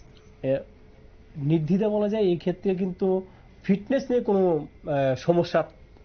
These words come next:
আছে মনে হয় না বা হবেও না, কারণ এই ধরনের, মানে, এত বড় মাপের ফুটবল খেলতে গেলে ফিটনেসের চূড়ান্ত পর্বে থাকতে হবে। তো আসলে, আহ, পেনাল্টি সেভ করাটা কিন্তু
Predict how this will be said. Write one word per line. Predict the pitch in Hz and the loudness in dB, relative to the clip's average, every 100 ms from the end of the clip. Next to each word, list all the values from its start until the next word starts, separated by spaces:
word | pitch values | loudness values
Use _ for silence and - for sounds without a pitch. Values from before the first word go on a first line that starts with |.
| - - - - | -20 -20 -20 -2
আছে | 156 156 202 | 0 2 2
মনে | 170 175 | 4 2
হয় | 151 156 | 4 2
না | 156 | 4
বা | 143 156 156 147 | 2 2 2 2
হবেও | 165 185 170 | 2 4 2
না, | 147 | 0
কারণ | 151 151 160 - - - - - | 2 2 0 -6 -20 -20 -12 0
এই | 147 | 2
ধরনের, | 151 156 175 180 | 2 2 2 2
মানে, | 151 151 | 2 0
এত | 170 135 165 | -2 -4 -2
বড় | 135 143 | 0 0
মাপের | 151 156 165 | 0 -2 -4
ফুটবল | 160 143 165 | -4 -2 -2
খেলতে | 156 160 160 | 0 0 0
গেলে | 156 151 | 0 0
ফিটনেসের | - 156 - 151 160 | -2 -4 0 0 0
চূড়ান্ত | - 180 175 170 - 156 - | 0 0 0 0 -2 -2 0
পর্বে | 165 147 | 0 0
থাকতে | 123 117 - | -2 -6 -6
হবে। | 113 104 - - - - | -6 -6 -14 -20 -20 -6
তো | - | -2
আসলে, | 135 131 180 202 208 | -2 -2 -2 0 -2
আহ, | 208 - - - 131 123 117 - - - - - - - - - - - - - - - - | -4 -18 -16 -4 0 0 -2 -10 -18 -20 -20 -20 -20 -20 -20 -20 -20 -20 -20 -20 -20 -6 0
পেনাল্টি | 156 196 226 | 2 2 -2
সেভ | 196 208 | -2 -2
করাটা | 220 208 214 | 0 0 0
কিন্তু | 220 202 220 | -2 -4 -4